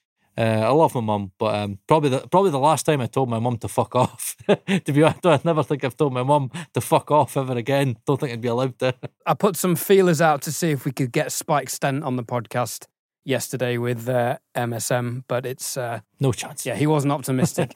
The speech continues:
Speaker 1: <laughs> No.
Speaker 2: and I'm not gonna ask M to ask him because that might be an abuse
Speaker 1: Yeah.
Speaker 2: of his, his con-, his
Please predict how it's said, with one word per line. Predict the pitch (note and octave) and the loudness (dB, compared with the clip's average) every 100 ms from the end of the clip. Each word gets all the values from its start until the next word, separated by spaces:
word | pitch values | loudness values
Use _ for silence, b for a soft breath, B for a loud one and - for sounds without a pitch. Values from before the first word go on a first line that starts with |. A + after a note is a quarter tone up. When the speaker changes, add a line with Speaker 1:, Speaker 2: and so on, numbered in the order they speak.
| - | -8
Speaker 1:
<laughs> | |
No. | F3+ | -6
Speaker 2:
and | F#3+ | -4
I'm | B2+ | -2
not | C#3 C#3 | -2 -2
gonna | B2 B2 | -4 -4
ask | A2+ - | -4 -6
M | B2 B2 | -6 -4
to | B2 | -4
ask | A#2+ G2+ B2+ | -4 -6 -8
him | A#2 | -8
because | G#2+ A#2 G#2 | -8 -10 -10
that | - C3+ | -12 -10
might | A#2+ B2 | -8 -8
be | |
an | A2+ | -10
abuse | A2+ A#2 A#2+ | -10 -8 -4
Speaker 1:
Yeah. | A#2+ A#2 A2+ | 0 2 2
Speaker 2:
of | A2 _ _ | -2 _ _
his, | A#2 | -4
his | B2+ | -4
con-, | A2+ A#2 A2+ | -2 -6 -6
his | - B2+ A#2 | -6 -6 -8